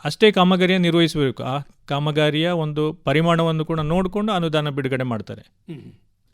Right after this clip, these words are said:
Speaker 2: ಇದು ವೈಯಕ್ತಿಕ ಇದಕ್ಕಾಯ್ತು.
Speaker 1: ವೈಯಕ್ತಿಕ.
Speaker 2: ಆ, ಇದೇ ರೀತಿ ಗ್ರಾಮ ಪಂಚಾಯತಿಯ ಲೆಕ್ಕದಲ್ಲೂ ಕೂಡ ಅವರವರ ಬೇರೆ ಬೇರೆ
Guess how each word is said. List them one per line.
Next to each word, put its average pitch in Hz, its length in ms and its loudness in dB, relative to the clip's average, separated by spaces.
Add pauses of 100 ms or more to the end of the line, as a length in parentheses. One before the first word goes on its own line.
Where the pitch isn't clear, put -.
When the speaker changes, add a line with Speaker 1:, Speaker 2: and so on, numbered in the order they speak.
Speaker 2:
ಇದು 226 140 -4
ವೈಯಕ್ತಿಕ 196 500 -4 (280)
ಇದಕ್ಕಾಯ್ತು. 123 440 -14
Speaker 1:
ವೈಯಕ್ತಿಕ. - 300 -12 (240)
Speaker 2:
ಆ, 185 320 -8
ಇದೇ 269 320 -6
ರೀತಿ 262 240 -10
ಗ್ರಾಮ 220 360 -4
ಪಂಚಾಯತಿಯ 202 560 -8
ಲೆಕ್ಕದಲ್ಲೂ 190 460 -10
ಕೂಡ 202 220 -12
ಅವರವರ 185 380 -6 (320)
ಬೇರೆ 180 160 -4
ಬೇರೆ 170 320 -6